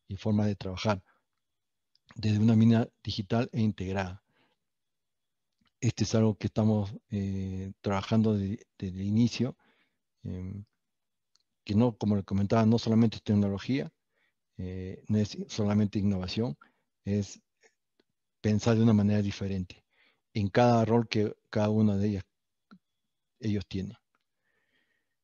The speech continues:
Y finalmente, el principal objetivo es la búsqueda de la excelencia en la eficiencia, efectividad y segu-, seguridad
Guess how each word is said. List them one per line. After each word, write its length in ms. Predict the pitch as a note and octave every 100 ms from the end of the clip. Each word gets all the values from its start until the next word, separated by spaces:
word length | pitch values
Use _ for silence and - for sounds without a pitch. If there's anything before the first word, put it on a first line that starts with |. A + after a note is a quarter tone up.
| _ _ _
Y 300 | C3+ F3 - _ _ _ _ _ _ _ _ _ -
finalmente, 600 | A2+ A#2+ B2+ C#3 C3 C#3
el 60 |
principal 380 | A2 G2+ G#2+ A#2+
objetivo 400 | B2 G#2 - B2+
es 60 | A2+
la 60 | G#2
búsqueda 400 | A2+ - A2+ G#2
de 140 | G2
la 80 | G2
excelencia 600 | - G2 G#2 A#2 - A2+
en 100 | G2+
la 60 | F#2+
eficiencia, 720 | G2 - A2+ A2 - G#2+ A#2+ -
efectividad 800 | G2+ G#2 - G2 G2 G2+ A2 - -
y 80 |
segu-, 400 | G2+ F#2+ G2 G#2+ _
seguridad 520 | - F#2+ F#2+ G2+ G2